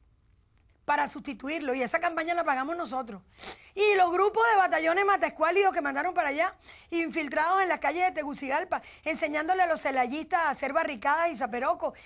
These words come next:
y agrediendo a periodistas a patadas. ¿Con qué soldados cuenta el comandante presidente para derrotar a los militares de Honduras? ¿Será con los soldados sobrevivien-,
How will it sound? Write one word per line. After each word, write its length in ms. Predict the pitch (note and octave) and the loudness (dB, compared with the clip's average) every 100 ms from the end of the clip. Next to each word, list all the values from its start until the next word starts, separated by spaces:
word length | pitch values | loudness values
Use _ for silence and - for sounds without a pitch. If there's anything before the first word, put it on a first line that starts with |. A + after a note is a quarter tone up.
| - - | -16 -2
y 80 | |
agrediendo 480 | D4+ C#4 C#4 C#4+ D4 | -2 0 -2 -2 0
a 60 | F4+ | 2
periodistas 520 | D#4 B3+ D4 - E4+ | 0 -2 -4 -2 0
a 60 | D#4 | 0
patadas. 520 | C4+ D#4 F#4+ B3 - _ _ _ _ _ _ _ _ _ - | -2 0 -2 -4 -10 _ _ _ _ _ _ _ _ _ -4
¿Con 240 | D4+ D#4 | -2 -2
qué 180 | D4+ D#4+ | -2 -4
soldados 460 | - G4 F#4+ G4 G4+ | -2 0 4 4 2
cuenta 240 | F#4+ F#4 | -2 -4
el 80 | G4+ | -6
comandante 420 | F#4 D4+ D4 F#4 | -4 -4 -6 -6
presidente 480 | F#4+ F#4+ D#4 C#4+ F4 | -6 -6 -6 -8 -2
para 200 | F#4 E4 | 0 2
derrotar 400 | D4+ C#4 B3+ C#4 | 0 -2 -4 -4
a 40 | |
los 140 | F4+ F4 | -4 -6
militares 400 | C#4+ B3+ C#4 E4+ | -8 -6 -6 -4
de 100 | D#4 | -6
Honduras? 380 | C#4+ G4 F#4+ F4+ _ _ _ _ _ _ _ _ _ _ _ _ _ | -6 -4 -6 -6 _ _ _ _ _ _ _ _ _ _ _ _ _
¿Será 280 | D4+ D4 B3+ | 0 0 2
con 120 | F4+ | 0
los 140 | F#4 | 2
soldados 340 | F4 D4 D4 F4 | 0 2 0 0
sobrevivien-, 540 | F4+ D#4+ C#4+ C#4+ A#3+ | -2 -4 -4 -8 -10